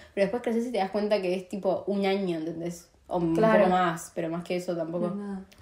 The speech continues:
Speaker 2: O sea, y en el contrario a eso es como decir, no vas a pasar cuatro o cinco años estudiando algo, algo que no querés.
Speaker 1: Es que encima, ponele, pará, vos pensás, son cuatro o cinco años estudiando, pero después tenés toda tu vida dedicada a eso, ¿entendés? O sea
Speaker 2: No sé si, o sea, podés trabajar de,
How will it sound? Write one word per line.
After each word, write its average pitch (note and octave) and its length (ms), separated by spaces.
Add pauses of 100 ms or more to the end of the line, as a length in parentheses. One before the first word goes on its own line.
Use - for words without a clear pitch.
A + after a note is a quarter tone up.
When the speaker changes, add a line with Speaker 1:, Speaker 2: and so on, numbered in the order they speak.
(160)
Speaker 2:
O G#3+ 80
sea, G#3 220
y G#3 100
en G3+ 60
el G3+ 120
contrario G#3+ 400
a A#3 80
eso A#3 160
es A3+ 80
como G3+ 240
decir, F#3+ 360
no A3 120
vas A#3 180
a A3+ 60
pasar G3 480 (260)
cuatro A3 380
o G3 40
cinco G#3 260
años G#3 240
estudiando G3+ 480
algo, G#3+ 400
algo G3+ 260
que F3+ 360 (580)
no G3 200
querés. F#3 420
Speaker 1:
Es A3 100
que A#3 120
encima, B3+ 340
ponele, G3 340
pará, G3 280
vos G#3 100
pensás, G#3 340
son G#3 220
cuatro A3 260
o G3+ 40
cinco G3+ 160
años G#3 180
estudiando, G3 400
pero E3+ 140
después G#3 240
tenés F3+ 260
toda F#3+ 180
tu F3 140
vida G3 260
dedicada E3+ 500
a F3 40
eso, F#3 240
¿entendés? E3 400
O F3+ 60
sea F3+ 300
Speaker 2:
No C4+ 120
sé E4 140
si, D#4 120 (160)
o A3+ 120
sea, A3 180
podés B3 240
trabajar A#3 380
de, A3+ 180